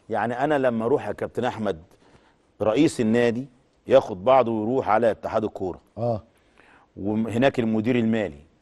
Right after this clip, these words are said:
Speaker 2: آه.
Speaker 1: بتاع النادي ومدير شؤون اللعيبه عشان يسجل، ودي قواعد وقوانين
Speaker 2: آه، آه.
Speaker 1: وبتاع، هو يعرفها اكتر.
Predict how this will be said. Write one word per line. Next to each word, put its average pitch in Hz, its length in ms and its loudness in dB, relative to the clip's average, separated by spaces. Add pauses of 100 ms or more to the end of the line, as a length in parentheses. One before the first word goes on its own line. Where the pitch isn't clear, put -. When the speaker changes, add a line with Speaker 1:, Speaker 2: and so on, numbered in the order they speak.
Speaker 2:
آه. 113 140 -4
Speaker 1:
بتاع 104 140 4
النادي 104 400 -2 (380)
ومدير 107 840 2
شؤون 127 280 -2
اللعيبه 110 400 2
عشان 104 300 -4
يسجل، 120 460 0
ودي 107 280 -2
قواعد 110 580 2
وقوانين 104 480 0
Speaker 2:
آه، - 20 2
آه. 110 40 0
Speaker 1:
وبتاع، 101 320 2
هو 107 180 4
يعرفها 107 380 6
اكتر. 90 280 -4